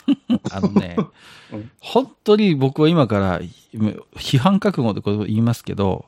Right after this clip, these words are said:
Speaker 2: はいはい。
Speaker 1: あのちびちび女子のちびちび行動の多分、
Speaker 2: ええ。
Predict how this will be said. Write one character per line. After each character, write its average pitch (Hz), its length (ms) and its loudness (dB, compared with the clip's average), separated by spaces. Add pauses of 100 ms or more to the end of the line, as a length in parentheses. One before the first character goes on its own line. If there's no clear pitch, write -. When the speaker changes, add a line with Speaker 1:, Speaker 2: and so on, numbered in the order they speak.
Speaker 2:
は 98 160 -4
い - 20 0 (240)
は - 100 -14
い。 - 100 -16
Speaker 1:
あ 196 140 4
の 277 120 2
ち - 160 -4
び - 140 -8
ち 349 140 0
び 349 120 4
女 320 140 6
子 156 240 4
の 127 160 4
ち - 160 2
び 214 100 4
ち 226 160 2
び 226 220 4
行 226 260 4
動 110 300 4
の 117 260 4
多 156 160 -2
分、 104 260 -6
Speaker 2:
え 95 40 -14
え。 95 40 -12